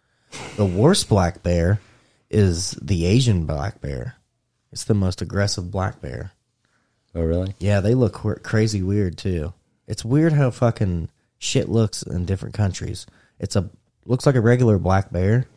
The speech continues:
Speaker 1: but, like, around its head, right? It has almost, like, this lion mane type
Speaker 2: Hmm.
Speaker 1: thing that sticks out. It's pretty fucking odd looking. It's pretty cool. But yeah, they're the most aggressive bear there is.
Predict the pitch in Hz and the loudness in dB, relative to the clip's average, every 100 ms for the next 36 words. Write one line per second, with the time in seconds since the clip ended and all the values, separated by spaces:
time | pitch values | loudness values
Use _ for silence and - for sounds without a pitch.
0 | _ _ _ _ _ _ - 78 104 95 | _ _ _ _ _ _ -4 0 2 2
1 | 92 107 104 - 107 107 123 127 - - | 2 2 2 -2 0 2 2 0 -8 -2
2 | 107 117 - _ _ _ _ - 101 107 | 0 0 -2 _ _ _ _ -4 -2 0
3 | 104 104 104 101 - 92 - 82 76 78 | -2 -2 -2 -4 -4 -6 -8 -10 -10 -8
4 | 104 104 92 90 85 82 95 - - _ | -6 -4 -4 -6 -6 -8 -10 -14 -20 _
5 | _ _ _ _ 98 85 80 90 82 - | _ _ _ _ -4 -2 -2 -4 -4 -6
6 | - 90 - 85 76 - 92 - - 170 | -6 -6 -4 -6 -6 -8 -10 -8 -2 -2
7 | 151 143 - 95 - 95 101 117 120 123 | -2 -6 -6 -8 -4 -2 -2 -2 -2 -2
8 | 135 143 - _ - 101 - 135 120 98 | -2 -6 -12 _ -6 -4 0 2 2 0
9 | 117 _ _ _ - 104 95 110 120 131 | -4 _ _ _ -2 0 2 0 2 0
10 | 117 - 95 101 101 92 90 92 82 95 | 0 -4 -6 -6 -4 -8 -4 -4 -4 -8
11 | - 80 82 67 - | -8 -6 -6 -8 -14